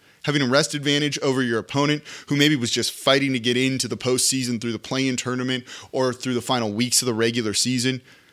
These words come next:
That's how you s-, sweep a team in the first round of the playoffs, 'cause you're well rested, you're ready to go, and they're just road weary and tired. So you need to have your guys set.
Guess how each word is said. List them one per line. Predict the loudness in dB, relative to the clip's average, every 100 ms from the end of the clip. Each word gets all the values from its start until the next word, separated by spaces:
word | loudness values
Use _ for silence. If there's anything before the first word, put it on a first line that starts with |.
| _
That's | 2 4 2
how |
you | 0 -2
s-, | -4 0
sweep | 4 4 2 0 0
a |
team | -2 -2 -6 -8 -2
in | -2
the |
first | 0 0 0 0
round | 0
of | -2
the | -2
playoffs, | 0 0 0 -2
'cause | -4
you're | -2
well | 2 2 4
rested, | 0 0 -2
you're | -2 -2
ready | 0 0 0
to | -2
go, | 0 0 -2 -6 -20 -20 _ _ 0
and | 4
they're | 2
just | 2 -2
road | 0 0 0
weary | -2 -2 -2 -4
and | -6
tired. | -6 -4 -4 -6 -16 -20 _ _ _ _ _ _ _ _ _ _ -2
So | 2
you | 4 2
need | 0 0 0
to | 0
have | 0 -2
your | -4
guys | -4 -4 -4 -6 -10 -12 _ _ _
set. | -8 -4 0 0 -2